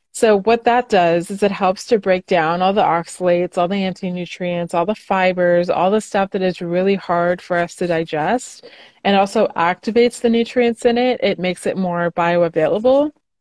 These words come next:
so that when we do eat it, it's,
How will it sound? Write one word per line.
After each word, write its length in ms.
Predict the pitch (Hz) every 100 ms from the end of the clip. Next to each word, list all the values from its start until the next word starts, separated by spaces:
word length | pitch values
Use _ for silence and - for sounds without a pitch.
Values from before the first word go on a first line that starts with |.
| _ _ _ - -
so 180 | - 202
that 220 | 196 196
when 260 | 196 196
we 140 | 185 175
do 320 | 165 247 302
eat 220 | 202 180
it, 400 | 160 165 202 - - - - _ _ _ _ _ _ _ _ _
it's, 500 | 196 185 - - -